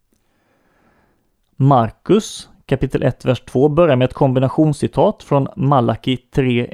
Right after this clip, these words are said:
ett och Jesaja fyrtio, vers tre,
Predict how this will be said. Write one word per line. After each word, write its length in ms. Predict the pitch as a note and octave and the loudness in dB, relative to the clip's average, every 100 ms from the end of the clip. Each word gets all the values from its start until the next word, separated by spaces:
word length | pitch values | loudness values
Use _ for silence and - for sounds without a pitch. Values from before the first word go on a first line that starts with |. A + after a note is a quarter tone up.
| F3+ | -2
ett 360 | - _ - _ _ _ _ | -2 _ -20 _ _ _ _
och 440 | D#3 F#3+ _ - - | 0 0 _ -20 -14
Jesaja 540 | - C3 - C3 B2 A#2+ | -4 -2 2 2 2 0
fyrtio, 400 | - A#2+ _ B2 | -2 -4 _ -2
vers 240 | A#2+ - | -2 -2
tre, 280 | - C#3+ | -4 -4